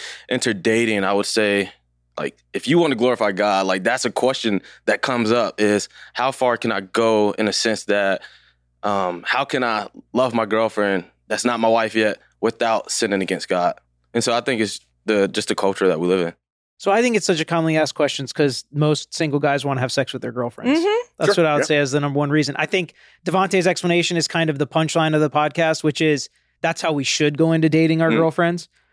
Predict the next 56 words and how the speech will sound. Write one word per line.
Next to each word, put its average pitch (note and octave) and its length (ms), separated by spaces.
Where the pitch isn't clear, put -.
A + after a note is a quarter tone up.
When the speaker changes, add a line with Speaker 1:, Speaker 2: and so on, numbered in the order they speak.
Speaker 2:
um, C3+ 220
and C#3 120
boyfriends D#3 560
is, C#3+ 500
how D#3 160
can D#3 120
I D3 60
glorify C#3+ 440
God C#3 240
through D3 120
this C#3 160
relationship? C#3 540
And D3 80
we'll C#3 100
get C#3 220
to D3+ 80
what C#3+ 200
that C#3 140
looks D3 160
like D3 120
and C#3+ 100
why C#3+ 160
that's C#3+ 340
the D#3+ 100
better D3 280
question. G#3 560
Like, E3+ 140
this G3+ 160
question G3+ 320
usually F3 300
is D3+ 100
not D#3 180
a D3 40
good C3+ 160
question, C3+ 360
in C3 60
my C3+ 180
Speaker 3:
It's B2 80
Speaker 2:
opinion. - 140
Speaker 3:
not. - 140
Speaker 2:
Like, D#3 140
I F#3 80
remember G3+ 260
Speaker 4:
Well - 80
Speaker 2:
back, F3+ 280
it D#3+ 80
wasn't F3 220
that G3 200
long G#3 240
ago E3+ 480
when C#3 180
I D#3 140
was E3 120
a D#3 40
single E3 280
guy. D#3+ 380